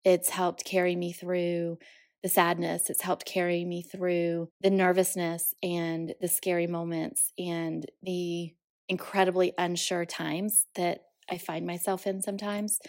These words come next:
And so when I think about this week and what this first birthday means as being a single forty-eight-year-old, I really don't feel single.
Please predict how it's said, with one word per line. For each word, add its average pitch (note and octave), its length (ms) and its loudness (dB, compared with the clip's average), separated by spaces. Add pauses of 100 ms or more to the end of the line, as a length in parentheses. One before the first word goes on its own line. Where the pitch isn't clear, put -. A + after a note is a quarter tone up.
(140)
And G#3 200 8
so F#3 720 8
when G3 160 8
I F#3 80 6
think A3 300 4
about G3+ 300 4
this F#3 260 2
week F3 600 2 (480)
and E3+ 560 0 (160)
what F3+ 320 0 (220)
this F3 200 0
first F3+ 320 0
birthday E3+ 400 -2
means F3 340 -2
as E3+ 160 -4
being E3 220 -4
a D#3+ 60 -4
single F3+ 560 0
forty-eight-year-old, E3+ 1080 0
I F#3+ 120 2
really G#3+ 320 6
don't F#3 500 2
feel E3+ 640 2 (240)
single. F3 640 -2